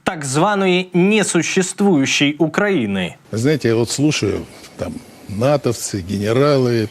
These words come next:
Speaker 2: планировали. Но вообще, если это планировали американцы,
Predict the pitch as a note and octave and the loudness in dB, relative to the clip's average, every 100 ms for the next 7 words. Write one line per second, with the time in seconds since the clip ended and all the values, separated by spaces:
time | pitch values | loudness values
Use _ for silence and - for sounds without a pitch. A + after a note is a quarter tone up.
0 | - G#2 G2+ B2 C#3+ D3+ B2+ A#2 A2+ G#2 | -6 -2 2 4 6 6 4 4 2 2
1 | G2+ - - - - - - A2+ A#2 - | -2 -8 -20 -20 -20 -20 -8 -2 0 2
2 | C#3+ C3 - B2 A#2 G#2+ - B2+ C#3+ A#2 | 4 4 2 0 0 -2 0 2 4 2
3 | G2+ G2+ G#2 G#2+ A2+ A#2 E3+ F3+ - | 2 0 2 2 2 0 0 0 -4